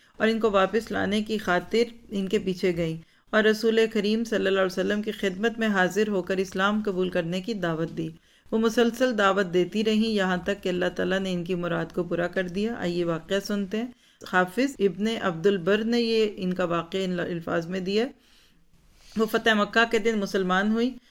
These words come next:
और नबी करीम सल्लल्लाहु अलैहि वसल्लम से अपने खामन इकरमा के लिए अमान तलब की, जो कि यमन की तरफ फरार हो गया था। वो इसकी तलाश में निकली, यहाँ तक कि वो इन्हें लेकर नबी सल्लल्लाहु अलैहि वसल्लम की खिदमत में पहुँची और वो मुसलमान हो गए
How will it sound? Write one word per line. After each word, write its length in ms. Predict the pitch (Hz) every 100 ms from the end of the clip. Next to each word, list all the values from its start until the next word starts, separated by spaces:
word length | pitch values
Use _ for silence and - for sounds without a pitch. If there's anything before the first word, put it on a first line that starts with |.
| _ -
और 140 | 226 208
नबी 220 | 208 226
करीम 340 | 226 214 233 247
सल्लल्लाहु 400 | 208 196 202 202
अलैहि 120 | 196
वसल्लम 360 | 190 196 214
से 100 | 226
अपने 220 | 226 214 220
खामन 480 | 202 180 185 220 214
इकरमा 400 | 208 233 233 240
के 180 | 226 214
लिए 260 | 196 196 208 247 - _ _ _ _ - -
अमान 380 | 190 190 214
तलब 340 | 214 180 175 175
की, 160 | 175 165 - _ _ -
जो 160 | 196 233
कि 120 | 247
यमन 340 | 208 202 208 226
की 120 | 233
तरफ 240 | 220 220 214
फरार 300 | 185 185 208
हो 140 | 208 190
गया 160 | 214
था। 140 | 214 233
वो 140 | 214
इसकी 240 | 214 214 208
तलाश 440 | 190 180 180 214
में 100 | 208 208
निकली, 320 | 208 214 220
यहाँ 320 | 196 185 185 214
तक 120 | 214
कि 100 | 208
वो 120 | 196
इन्हें 200 | 196 190
लेकर 440 | 175 180 190 214 208
नबी 220 | 196 190
सल्लल्लाहु 60 |
अलैहि 80 | 190
वसल्लम 320 | 190 185 196
की 100 | 196 208
खिदमत 420 | 185 175 208 214
में 100 | 226
पहुँची 400 | 220 208 208 226
और 100 | 214
वो 80 | 208
मुसलमान 540 | 185 185 175 170 175 170
हो 100 | 160
गए 180 | 175